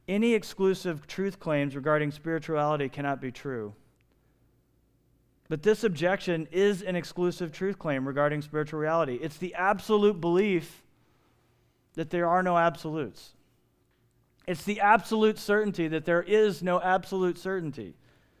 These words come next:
And this belief has many doctrinal components to it and requires faith, exclusive faith, to believe in it.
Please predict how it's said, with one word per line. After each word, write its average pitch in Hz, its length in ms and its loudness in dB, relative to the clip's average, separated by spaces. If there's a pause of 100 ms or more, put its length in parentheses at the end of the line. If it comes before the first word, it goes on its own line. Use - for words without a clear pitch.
(680)
And 190 140 4
this 214 140 6
belief 214 400 4
has 202 180 2
many 208 260 0
doctrinal 202 480 4
components 202 600 -2
to 160 120 0
it 135 140 -2
and 160 120 -4
requires 190 580 0
faith, 208 440 -2
exclusive 240 720 -2
faith, 185 240 0
to 220 80 -2
believe 220 300 0
in 170 80 -2
it. 131 140 -6